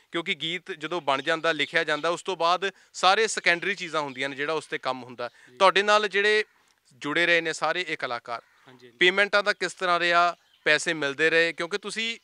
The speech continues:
Speaker 1: ਦੋ ਹਜ਼ਾਰ, ਉੱਨੀ ਸੌ ਚੁਰਾਨਵੇਂ ਤੋਂ ਤੁਸੀਂ ਜੁੜੇ ਹੋ ਇਸ
Speaker 2: ਹਾਂਜੀ,
Speaker 1: ਫੀਲਡ ਦੇ ਨਾਲ,
Speaker 2: ਹਾਂਜੀ।
Speaker 1: almost ਕਾਫੀ ਸਮਾਂ ਹੋ ਗਿਆ। ਔਰ
Speaker 2: ਉੱਨੀ ਸੌ ਚੁਰਾਨਵੇਂ ਤੋਂ ਮੈਂ ਜੁੜਿਆ ਹਾਂ, ਉੱਨੀ ਸੌ ਪਚਾਨਵੇਂ ਤੋਂ ਮੇਰੇ ਗੀਤ ਰਿਕਾਰਡ ਹੋਣੇ ਸ਼ੁਰੂ ਹੋਏ ਆ।
Speaker 1: ਹੂੰ।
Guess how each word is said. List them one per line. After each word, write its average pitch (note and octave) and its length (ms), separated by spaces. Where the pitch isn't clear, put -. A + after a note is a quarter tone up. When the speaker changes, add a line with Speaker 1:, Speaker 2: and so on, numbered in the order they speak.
Speaker 1:
ਦੋ E3 240
ਹਜ਼ਾਰ, F#3 240
ਉੱਨੀ F#3 300
ਸੌ G3 100
ਚੁਰਾਨਵੇਂ F#3 460
ਤੋਂ G3+ 100
ਤੁਸੀਂ F#3 360
ਜੁੜੇ C3+ 220
ਹੋ C#3 140
ਇਸ C3+ 100
Speaker 2:
ਹਾਂਜੀ, C#3 120
Speaker 1:
ਫੀਲਡ C3+ 120
ਦੇ C3 100
ਨਾਲ, B2+ 320
Speaker 2:
ਹਾਂਜੀ। B2 280
Speaker 1:
almost G3 360
ਕਾਫੀ F#3+ 300
ਸਮਾਂ E3+ 260
ਹੋ C3 120
ਗਿਆ। A#2+ 120
ਔਰ - 240
Speaker 2:
ਉੱਨੀ D3 180
ਸੌ D#3+ 300
ਚੁਰਾਨਵੇਂ C#3+ 480
ਤੋਂ C#3+ 140
ਮੈਂ D3 120
ਜੁੜਿਆ B2+ 340
ਹਾਂ, C#3+ 140
ਉੱਨੀ D3 160
ਸੌ C#3 140
ਪਚਾਨਵੇਂ B2+ 500
ਤੋਂ C3 100
ਮੇਰੇ B2+ 200
ਗੀਤ A#2 300
ਰਿਕਾਰਡ A#2+ 380
ਹੋਣੇ B2+ 200
ਸ਼ੁਰੂ B2 260
ਹੋਏ C3 180
ਆ। D3 80
Speaker 1:
ਹੂੰ। B2+ 120